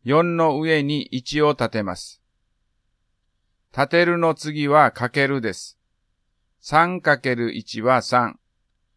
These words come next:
四の下に三を書きます。かけるの次は引くです。四引く三は一。三の下に一を書きます。立てるかける引く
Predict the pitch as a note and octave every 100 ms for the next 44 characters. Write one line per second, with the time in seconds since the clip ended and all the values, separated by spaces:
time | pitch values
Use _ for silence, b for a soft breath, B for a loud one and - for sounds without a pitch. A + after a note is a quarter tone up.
0 | _ _ G#2+ C#3+ E3 E3 D#3+ C#3+ - D3
1 | C#3+ C#3+ - C#3 C#3+ C#3+ D#3+ D3 A#2 A2
2 | F#2+ E2 - _ _ _ _ _ _ _
3 | _ _ _ _ _ _ _ C3 D3 E3+
4 | E3+ E3 D#3+ D3+ D#3 D3 C#3+ C3+ C#3 -
5 | - - D3 A#2+ F#2+ - _ _ _ _
6 | _ _ _ _ _ _ A#2+ D3+ D#3+ D3+
7 | D#3 D3+ C#3+ A#2 B2 B2 A#2+ A#2+ B2+ -
8 | - - A2+ - _ _ _ _ _ _
9 | _ - D3 D#3 D#3+ D3+ C#3 - C#3+ C3+
10 | D#3 - B2 - C#3 D#3 D#3+ A#2 - G2+
11 | E2 - - _ _ _ _ _ _ _
12 | _ _ _ _ _ C#3+ D3+ F3 E3 E3
13 | C#3 D3 C#3 D#3 D3 C#3+ A#2 C#3+ - D3